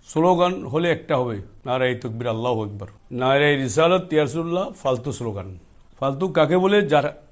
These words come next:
অস্তিত্ব কোরআন শরীফে নেই, হাদিস শরীফে নেই, কিতাবে নেই। ওলামা একরাম বুজুর্গান দিন, সাহাবা, তাবিন, তবে তাবিন, যার মধ্যে কোনো প্রকার মতামত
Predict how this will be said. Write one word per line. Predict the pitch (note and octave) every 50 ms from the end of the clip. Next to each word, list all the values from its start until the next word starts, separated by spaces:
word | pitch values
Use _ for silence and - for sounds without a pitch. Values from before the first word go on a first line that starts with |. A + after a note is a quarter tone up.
| _ _ _ _ -
অস্তিত্ব | D#3+ D3+ - - A3 F#3 - - F#3+
কোরআন | D3+ E3+ E3 D#3+
শরীফে | D3 E3+ F#3 F#3+ G3
নেই, | G3 G#3 A3 A3
হাদিস | E3 C#3 C#3 D3+ D3+ C#3+ -
শরীফে | D3+ B2+ A#2+ A2+ A2+
নেই, | G#2+ G2+ G2 G#2 -
কিতাবে | C#3 B2 C3 B2+ A#2+ B2
নেই। | B2 B2 A2+ - -
ওলামা | B2+ C3+ C#3 C3+ C#3+ C#3+
একরাম | C#3 A#2+ C#3+ C#3 C#3 C#3
বুজুর্গান | C3+ C#3 C#3 D3+ C#3+ C#3 D3+ D#3 D3+ D3
দিন, | D3+ F3 F#3+ A#3 C#4 - - - _ _ - - - _ _ - -
সাহাবা, | - - D#3+ D3+ D#3 D3+ D#3+ D#3+ D3+
তাবিন, | D#3 D#3+ D3 C#3 C3+ D3 D3 C#3+ B2
তবে | - D3 D3+ D#3+
তাবিন, | D#3 E3+ D#3+ E3 F3
যার | D#3 D3+ D3 C#3+
মধ্যে | C#3+ C#3+ C#3+ C#3+ D#3
কোনো | D#3 D3 D3+ D#3
প্রকার | D3+ D3+ D3+ D#3 D#3 D3
মতামত | C#3 C3+ B2 C3 B2+ C3 A#2+